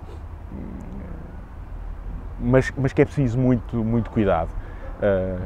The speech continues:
a internet tem isso, não é? O digital tem isso, que é, eh, aquilo que de antes era o garante. Eu, por exemplo, que eu quando queria saber se um disco de determinado artista era bom,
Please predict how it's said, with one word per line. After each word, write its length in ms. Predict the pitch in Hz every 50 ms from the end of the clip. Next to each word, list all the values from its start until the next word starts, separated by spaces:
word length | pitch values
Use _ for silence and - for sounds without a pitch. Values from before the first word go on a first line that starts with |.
| - - - - - - - - - - - - -
a 80 | 127
internet 480 | 147 156 143 - 160 147 131 156 151 -
tem 260 | - 156 160 170 160
isso, 220 | 151 - - - -
não 100 | - 123
é? 140 | 120 123 127
O 100 | 123 123
digital 400 | 120 120 113 131 113 - 127 120
tem 300 | - 135 131 131 131 127
isso, 180 | 120 - - -
que 120 | - 113
é, 200 | 107 101 98 92 90 - - - - - - - - -
eh, 320 | - 101 98 92 - - 113
aquilo 360 | - - - 175 170 156 - - - - -
que 60 | 147
de 120 | 135 147
antes 320 | 160 156 143 131 117 - -
era 160 | 139 135 135
o 40 | 135
garante. 340 | 123 143 143 147 139 123 131
Eu, 80 | 131
por 100 | 110 143
exemplo, 240 | 135 123 139 127 110
que 60 | -
eu 60 | 135
quando 240 | - - 143 139 131
queria 240 | - - 143 139 139
saber 280 | - - 151 139 143 135
se 140 | - -
um 160 | 127 131 131 127
disco 440 | 131 156 147 - - - - - -
de 80 | 120 117
determinado 540 | 120 120 - 143 131 131 131 135 131 131 135
artista 340 | 127 - - 151 - -
era 140 | 135 131 131
bom, 260 | 127 143 139 127 110